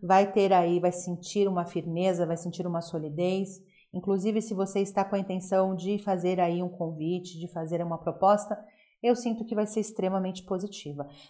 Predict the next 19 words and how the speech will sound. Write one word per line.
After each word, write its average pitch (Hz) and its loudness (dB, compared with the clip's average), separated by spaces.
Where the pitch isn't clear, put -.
Desde 269 4
que 240 -4
você 220 -2
tenha 190 -4
muito 185 -6
bom 165 -4
senso, 247 -6
né? 202 -2
O - -4
Rei 170 -6
de 165 -12
Espadas 175 -12
veio 220 -2
e 269 -4
seja 262 -2
muito 208 -2
sincero 202 -6
e 202 -4
honesto, 170 -6